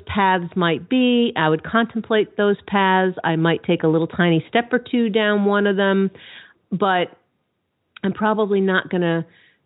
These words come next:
go running down a new path right off the bat.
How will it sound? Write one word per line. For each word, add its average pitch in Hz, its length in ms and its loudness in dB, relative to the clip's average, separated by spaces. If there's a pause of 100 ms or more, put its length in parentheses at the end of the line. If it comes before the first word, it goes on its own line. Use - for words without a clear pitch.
(460)
go 175 480 2 (200)
running 165 680 0 (680)
down 170 300 0
a 160 80 2
new 160 200 2
path 160 460 -4 (280)
right 160 380 0
off 147 220 2
the 143 80 -4
bat. 127 340 0